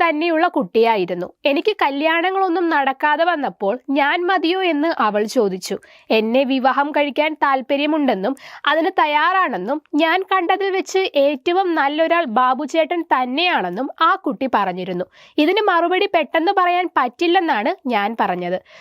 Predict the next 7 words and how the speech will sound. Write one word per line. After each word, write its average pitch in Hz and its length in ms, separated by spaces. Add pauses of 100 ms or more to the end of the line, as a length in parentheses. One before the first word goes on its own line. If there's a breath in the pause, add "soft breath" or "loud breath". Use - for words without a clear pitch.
(160 loud breath)
പിന്നീട് 403 300 (120)
ആലോചിച്ചപ്പോൾ 359 680 (120)
അത് 311 100 (120)
നല്ലതാണെന്ന് 294 680
തോന്നി. 180 280 (480 soft breath)
ആറു 415 260
മാസത്തിനു 427 400